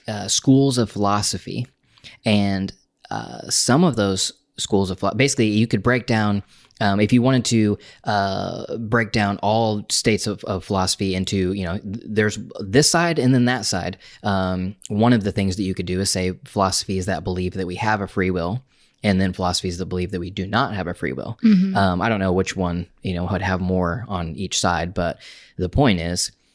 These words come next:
Speaker 1: I've
Speaker 2: Well,
Speaker 1: been
Speaker 2: I
Speaker 1: he-
Speaker 2: think probably my guess would be that we do have free will
Speaker 1: Mm-hmm.
Speaker 2: because none of us wanna believe that,
Speaker 1: Right.
Speaker 2: <laughs> that we're being controlled.
Speaker 1: Right. But I've been, I've been
Speaker 2: <clears throat>
Speaker 1: hearing more and more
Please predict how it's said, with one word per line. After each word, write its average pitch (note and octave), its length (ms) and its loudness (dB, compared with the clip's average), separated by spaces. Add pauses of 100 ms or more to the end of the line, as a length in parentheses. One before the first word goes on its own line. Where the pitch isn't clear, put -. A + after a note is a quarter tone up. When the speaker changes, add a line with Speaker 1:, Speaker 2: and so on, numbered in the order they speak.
(720)
Speaker 1:
I've A2 220 2
Speaker 2:
Well, C4+ 100 8
Speaker 1:
been A3 80 6
Speaker 2:
I G#3 120 2
Speaker 1:
he- A3+ 80 2
Speaker 2:
think A3+ 260 -2
probably G3+ 920 -2 (320)
my F#3+ 460 2 (220)
guess - 460 0 (200)
would G3+ 180 2
be F3 340 -4
that F#3 260 -4
we F#3+ 140 -2
do G#3 260 0
have F3+ 240 -4
free - 200 -12
will - 400 -6
Speaker 1:
Mm-hmm. - 160 2
Speaker 2:
because G#3 240 4
none G3+ 200 2
of F3 80 -2
us F3 160 0
wanna F3 180 -2
believe F3+ 380 -2
that, E3 180 4
Speaker 1:
Right. E2 200 4 (160)
Speaker 2:
<laughs> C4+ 180 2
that - 220 -2 (160)
we're G#3 180 2
being G3 240 2
controlled. G#3 580 -2
Speaker 1:
Right. E2 280 4 (540)
But A2 120 4
I've A2 80 2
been, G#2+ 260 4
I've A2+ 220 2
been G#2+ 160 4
Speaker 2:
<clears throat> A2 160 0
Speaker 1:
hearing C3 280 4
more G2+ 280 4
and F2+ 120 2
more F#2 540 4